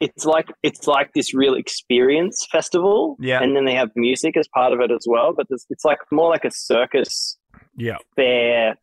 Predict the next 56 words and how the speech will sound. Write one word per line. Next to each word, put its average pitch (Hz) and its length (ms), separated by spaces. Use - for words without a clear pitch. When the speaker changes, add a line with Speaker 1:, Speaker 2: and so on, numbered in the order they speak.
Speaker 1:
slash 120 640
festival, 110 580
Speaker 2:
<laughs> - 40
Okay. 113 140
Speaker 1:
kinda 110 220
all 117 220
in 113 120
one. 104 320
It's 110 200
great. 107 280
Speaker 2:
Well, 127 100
mate, 135 220
um, 135 180
we 139 60
can't 139 200
wait 135 140
to 131 60
see - 140
you - 40
back 120 220
in 120 60
Australia. 113 460
Congrats 127 440
again 120 180
on 113 80
the 110 100
album. 107 240
Thanks 117 220
so 120 80
much 113 160
for 110 80
all 107 80
your 104 100
time. 117 280
And 120 80
what 131 100
we 131 80
do, 139 320
uh, 123 260
we 117 140
do 131 300
finish 117 300
the 117 80
podcast 104 440
'cause 113 120
it's 101 100
called 113 180
Introducing. 98 540
And 90 100
I 98 80
know 104 120
you 107 120
probably 98 240
have 95 220
too 104 200
many 98 360